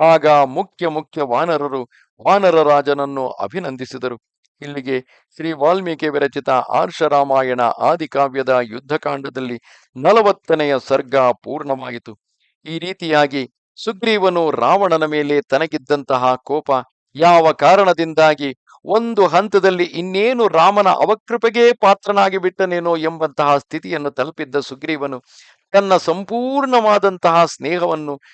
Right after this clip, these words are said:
ಶ್ರೀರಾಮನಲ್ಲಿ ಇದ್ದಂತಹ ತನಗಿದ್ದ ಭಕ್ತಿ, ಶ್ರದ್ಧೆ, ಸ್ನೇಹಗಳನ್ನು ವ್ಯಕ್ತಪಡಿಸಲು ಇದೊಂದು ಅದ್ಭುತ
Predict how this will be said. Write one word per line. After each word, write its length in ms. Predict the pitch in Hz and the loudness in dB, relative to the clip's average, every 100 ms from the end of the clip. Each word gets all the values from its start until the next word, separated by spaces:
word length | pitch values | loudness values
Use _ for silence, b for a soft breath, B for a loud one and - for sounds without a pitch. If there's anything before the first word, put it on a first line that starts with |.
| b | b
ಶ್ರೀರಾಮನಲ್ಲಿ 800 | - 214 226 196 190 180 175 165 | -6 -2 2 4 4 2 0 -2
ಇದ್ದಂತಹ 680 | - 170 175 165 156 151 156 | -4 -2 -2 0 2 4 2
ತನಗಿದ್ದ 540 | - 160 185 165 - 160 123 | 2 0 0 -4 -2 -2 -2
ಭಕ್ತಿ, 480 | 156 180 - 160 143 | -6 -6 -6 -6 -6
ಶ್ರದ್ಧೆ, 520 | - 170 - 160 143 | -10 -10 -4 -2 -2
ಸ್ನೇಹಗಳನ್ನು 720 | - 127 185 262 151 143 135 b b b 139 | -4 -4 -2 -2 -4 -6 -12 b b b -8
ವ್ಯಕ್ತಪಡಿಸಲು 840 | 190 - 190 180 160 165 151 143 | -8 -6 -6 -4 -4 -4 -2 -4
ಇದೊಂದು 420 | 151 170 165 143 | -4 -4 -4 -6
ಅದ್ಭುತ 560 | - 170 - 131 160 | -4 -4 -4 -12 -4